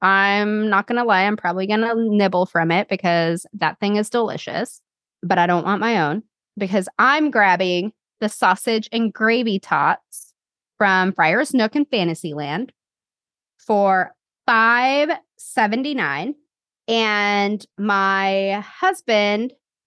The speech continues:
will be grabbing a Cheshire Cat tail for five ninety-nine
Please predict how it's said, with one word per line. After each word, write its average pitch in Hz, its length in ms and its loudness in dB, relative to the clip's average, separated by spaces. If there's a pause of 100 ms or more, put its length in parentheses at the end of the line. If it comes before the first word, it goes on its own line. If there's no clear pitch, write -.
(920)
will 220 140 2
be 214 200 -2
grabbing 202 760 0
a 190 420 2
Cheshire 277 360 -6
Cat 233 400 0 (260)
tail 180 680 0 (880)
for 202 140 -2
five 165 240 2
ninety-nine 147 400 -8